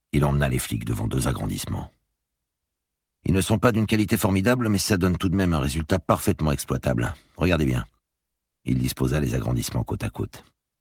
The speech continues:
À gauche, un môme allongé sur la table d'opération, apparemment réveillé, sans la moindre cicatrice.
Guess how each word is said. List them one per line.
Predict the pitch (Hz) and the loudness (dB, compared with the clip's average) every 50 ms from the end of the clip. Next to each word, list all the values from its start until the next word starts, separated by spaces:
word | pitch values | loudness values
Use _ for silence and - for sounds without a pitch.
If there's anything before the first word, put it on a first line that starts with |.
| _ _ _ _ _ _ _ _ _ _ - | _ _ _ _ _ _ _ _ _ _ -2
À | 76 73 | 0 4
gauche, | 78 110 151 143 127 - - - - - _ - | 4 4 4 4 4 0 -2 -4 -6 -6 _ 2
un | 95 92 | 2 4
môme | 92 92 95 101 107 113 117 113 - - - | 4 4 4 4 2 2 0 0 -2 0 2
allongé | 92 92 95 92 90 82 107 98 | 2 4 4 2 2 2 2 2
sur | - - 71 | 2 0 0
la | 71 - | 0 0
table | - 104 90 82 | 0 2 2 2
d'opération, | 73 85 - - 78 67 69 69 - - 78 80 87 98 104 101 - | 2 2 2 2 2 2 2 0 0 0 0 0 2 0 0 0 0
apparemment | 71 69 - 67 52 - 65 64 64 58 | -2 0 0 0 0 2 2 0 0 0
réveillé, | 58 80 80 73 71 67 65 80 90 101 - - - | 2 2 2 2 2 2 2 2 2 0 0 -4 -6
sans | - - - 71 | -6 -2 0 0
la | 67 65 | 2 2
moindre | 67 73 95 107 85 73 85 | 2 2 2 2 0 0 -2
cicatrice. | - - - 127 127 - - - - - - - | -2 -2 -4 -4 -4 -4 -6 -6 -6 -6 -8 -10